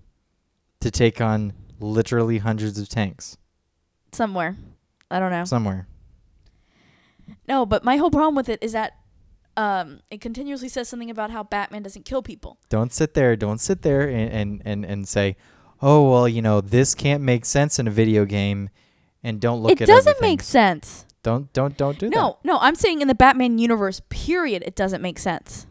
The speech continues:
Speaker 1: How?
Speaker 2: Because he says, "Oh, I don't kill people."
Speaker 1: Mm-hmm.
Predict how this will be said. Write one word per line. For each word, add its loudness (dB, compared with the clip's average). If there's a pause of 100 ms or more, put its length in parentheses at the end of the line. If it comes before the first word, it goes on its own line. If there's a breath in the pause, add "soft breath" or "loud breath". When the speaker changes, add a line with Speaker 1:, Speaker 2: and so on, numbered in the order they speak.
Speaker 1:
How? -2 (720)
Speaker 2:
Because 2
he -12
says, -2 (100)
"Oh, 4
I 6
don't 0
kill 0
people." -4 (840)
Speaker 1:
Mm-hmm. -20